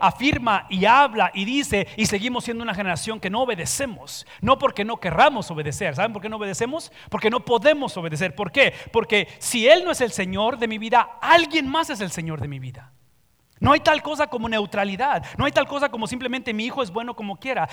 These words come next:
Con que no se olvide de Dios, decimos muchas de las veces, ¿no es cierto? Con que un día regrese a la iglesia.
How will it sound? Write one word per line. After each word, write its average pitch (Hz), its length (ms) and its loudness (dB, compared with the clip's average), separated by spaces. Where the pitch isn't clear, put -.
Con 240 160 -2
que 214 100 -2
no 277 160 -2
se 311 100 -6
olvide 277 300 -4
de 240 100 -2
Dios, 247 260 -6
decimos 202 300 -6
muchas 196 240 -6
de 180 60 -4
las 165 100 -4
veces, 151 200 -8
¿no 165 80 -8
es 147 60 -10
cierto? 202 320 -8
Con 247 160 0
que 247 100 -2
un 302 140 -2
día 294 160 2
regrese 254 360 0
a 269 40 0
la 254 80 -4
iglesia. 233 420 -2